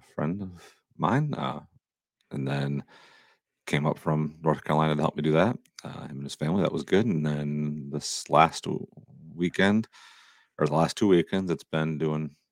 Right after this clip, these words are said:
flooring and painting. And then let this, this last weekend was putting in the flooring and finished that up last night. So that's done and have a little bit of a break here. I'm, uh,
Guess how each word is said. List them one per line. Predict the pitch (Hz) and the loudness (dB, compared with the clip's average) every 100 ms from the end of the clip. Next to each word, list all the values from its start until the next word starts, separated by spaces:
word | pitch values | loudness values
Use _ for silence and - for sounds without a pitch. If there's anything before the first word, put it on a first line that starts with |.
| _ | _
flooring | - - 82 90 85 | -10 0 2 2 0
and | 73 76 | -4 -4
painting. | 90 90 104 104 | -4 -4 -4 -4
And | 76 | -6
then | 73 73 | -6 -6
let | 76 78 | -10 -12
this, | 76 - - - | -18 -18 -16 -10
this | 82 - | -8 0
last | 80 80 85 | 0 2 -2
weekend | 80 90 78 | -2 -2 -2
was | 71 71 | -4 -6
putting | - 104 82 | -6 -4 -2
in | 87 | -2
the | 80 | -6
flooring | - 82 85 90 78 | -6 -4 -4 -4 -6
and | 71 71 _ _ _ _ _ _ _ _ _ - | -8 -10 _ _ _ _ _ _ _ _ _ -4
finished | 78 73 | -2 0
that | 85 78 | 2 2
up | 78 85 | 2 4
last | 80 80 85 | 4 2 -2
night. | 90 - | -2 -2
So | - 76 | -4 -2
that's | 82 - | -2 -4
done | 85 87 87 | -6 -4 -4
and | 78 73 _ _ _ _ _ _ _ _ _ _ | -6 -8 _ _ _ _ _ _ _ _ _ _
have | 151 143 | -4 2
a | |
little | 170 104 | 4 4
bit | 85 | 2
of | 78 | 0
a | 76 | 0
break | 78 76 | -2 -2
here. | - 82 | -2 0
I'm, | 82 | 0
uh, | 78 73 | -2 -4